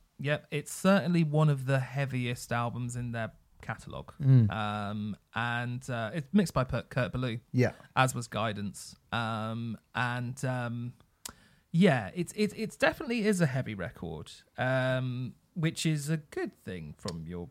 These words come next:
Speaker 1: perspective,
Speaker 2: I
Speaker 1: I can
Speaker 2: think
Speaker 1: see.
Speaker 2: so, yeah. I mean, I, uh, there's a song in it called, um,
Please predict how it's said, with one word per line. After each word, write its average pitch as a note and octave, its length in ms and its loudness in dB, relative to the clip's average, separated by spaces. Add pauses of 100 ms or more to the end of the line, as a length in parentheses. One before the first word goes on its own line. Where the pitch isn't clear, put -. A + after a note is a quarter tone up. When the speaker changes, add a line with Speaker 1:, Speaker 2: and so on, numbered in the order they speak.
Speaker 1:
perspective, - 520 -10
Speaker 2:
I C#3 100 12
Speaker 1:
I D#3+ 40 12
can - 100 8
Speaker 2:
think B2+ 160 6
Speaker 1:
see. - 60 -4
Speaker 2:
so, B2 100 10
yeah. C3+ 340 10
I D3 80 10
mean, D3+ 320 12
I, D#3+ 460 12 (460)
uh, C#3 680 12 (420)
there's D#3 300 12
a D3+ 60 8
song G3 220 8
in F3+ 40 10
it B2 120 2
called, C3+ 440 8
um, B2+ 460 10